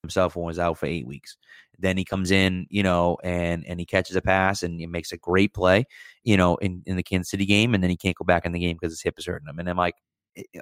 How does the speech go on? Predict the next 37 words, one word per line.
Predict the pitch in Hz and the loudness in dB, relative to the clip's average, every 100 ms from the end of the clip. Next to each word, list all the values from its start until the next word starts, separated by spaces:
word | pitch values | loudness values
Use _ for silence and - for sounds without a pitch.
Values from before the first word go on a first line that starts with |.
| - | -12
like, | 104 _ | -14 _
uh, | 117 - | -6 -4
come | - 139 | -4 -4
on, | - | -4
dude, | - 90 | -10 -8
you're | |
gonna | 110 110 | -2 2
get | 101 | 4
hurt | 123 - | 4 2
every | 95 104 | 0 2
time | 98 92 | 0 -2
you | 92 | -2
touch | 87 - | -4 -6
the | |
ball. | 85 82 85 - - - - | -4 -2 -2 -4 -20 -10 -4
And | 101 | 2
so, | 104 | 4
like, | 95 87 | 4 2
that, | 98 107 110 - _ _ _ _ _ _ - | 2 2 0 -4 _ _ _ _ _ _ -14
that's | 92 104 107 - | 0 2 2 2
a | 110 | 2
concern | 101 90 - 98 104 | 0 0 2 4 4
to | 104 110 | 2 4
me | 110 117 117 _ _ | 4 2 -2 _ _
that, | 101 92 90 - | 2 4 2 2
you | 107 | 2
know, | 98 90 87 85 - _ - | 4 4 2 -2 -8 _ -12
it | - - | -12 0
can | 135 | 2
only | 135 131 | 4 4
be | 104 | 2
alleviated | 104 101 98 92 | 2 2 2 0
by | 90 | -2
him | 95 87 | -2 -2
playing. | 120 101 82 | 0 0 0
Now, | |
he's, | 85 | -4